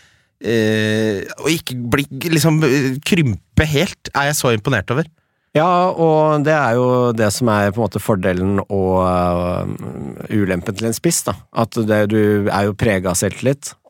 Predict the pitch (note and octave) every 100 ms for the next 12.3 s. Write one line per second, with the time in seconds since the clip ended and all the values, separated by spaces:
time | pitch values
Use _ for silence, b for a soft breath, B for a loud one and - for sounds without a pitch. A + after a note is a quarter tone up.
0 | _ A2+ G#2+ G#2 G#2 G2+ G2+ G2+ G2+ G#2
1 | G#2 F#2+ G#2 - G2+ G2 F#2+ F#2+ F#2+ G2+
2 | F#2+ G#2+ - F2 F2+ G2 F2 G2+ G2+ F#2
3 | G#2 B2+ - A2+ A2 G#2+ G2+ G2+ G2+ G2
4 | F#2 E2+ F#2 F#2 F#2 G#2+ F2+ F2+ F2+ F2
5 | - G2+ F#2+ F#2 G2 F2+ F2+ F#2 G2 G2
6 | A2+ C3 G#2 F#2+ A2 - A2+ F#2+ B2 C#3
7 | - - - - - - A#2+ A#2 A2 A2
8 | A2 A2+ A#2 A2+ - B2+ A#2 A2+ A#2 A#2
9 | A#2+ - - C#3+ E3+ - - - C3 B2+
10 | G2+ B2+ A2+ G2+ - - G2+ - G#2+ A2
11 | A2 G#2+ A#2 A2+ A2+ B2 G2+ G#2+ - F#2+
12 | F2+ G#2 G#2